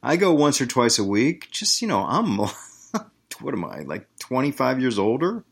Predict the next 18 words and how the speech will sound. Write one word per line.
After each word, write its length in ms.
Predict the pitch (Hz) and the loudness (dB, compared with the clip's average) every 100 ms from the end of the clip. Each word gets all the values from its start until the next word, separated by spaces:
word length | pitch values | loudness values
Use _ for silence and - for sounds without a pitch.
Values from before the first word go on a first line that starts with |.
| _ _ _ _ _ _ _ - | _ _ _ _ _ _ _ -2
than 160 | 127 127 | 2 4
Antonio 500 | 120 139 147 143 113 | 4 2 4 4 4
Brown? 560 | 107 104 127 202 226 - _ _ _ _ _ _ _ _ - | 2 2 2 0 -4 -8 _ _ _ _ _ _ _ _ -8
Uh, 260 | 135 127 123 | 0 4 4
but 220 | 117 120 | 4 4
I 80 | 131 | 6
work 280 | 151 165 147 | 4 2 0
my 120 | 120 | 2
body 320 | 107 110 104 | 4 4 2
pretty 280 | - 113 98 | 2 0 2
hard, 440 | 98 104 139 151 | 2 2 0 -2
so 160 | - 131 | -2 -2
I 40 | |
try 220 | 127 143 | -2 0
to 80 | 131 | 0
maintain 500 | 117 110 101 107 107 | 0 -2 -2 -4 -4
it 160 | 135 139 | -4 -6
with 320 | 107 107 | -6 -6